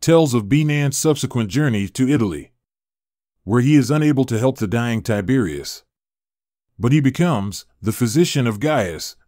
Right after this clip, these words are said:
and in that capacity visits Gaul and Britain. Later he meets the leading literary men of Rome, and witnesses the burning of Rome in Nero's time and the persecution of the Christians that followed.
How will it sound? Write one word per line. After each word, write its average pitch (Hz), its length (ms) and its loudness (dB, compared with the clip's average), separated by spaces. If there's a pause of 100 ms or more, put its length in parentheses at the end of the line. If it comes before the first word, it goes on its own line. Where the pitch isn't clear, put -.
and 113 180 -2
in 113 120 -2
that 160 240 0
capacity 98 680 -4 (100)
visits 135 440 0
Gaul 135 500 0
and 123 160 -2
Britain. 85 380 -2 (1400)
Later 135 360 4
he 120 220 0
meets 151 260 0
the 107 140 -4
leading 147 400 2
literary 120 460 2
men 117 260 -2
of 110 140 -4
Rome, 120 420 -2 (960)
and 117 200 0
witnesses 156 500 2
the 107 120 0
burning 139 340 2
of 104 180 -2
Rome 123 420 0
in 104 180 -2
Nero's 127 380 0
time 104 480 -4 (120)
and 110 160 -2
the 104 100 -2
persecution 135 840 -2 (140)
of 104 140 -2
the 113 60 -2
Christians 117 560 -2
that 107 200 -4
followed. 104 500 -2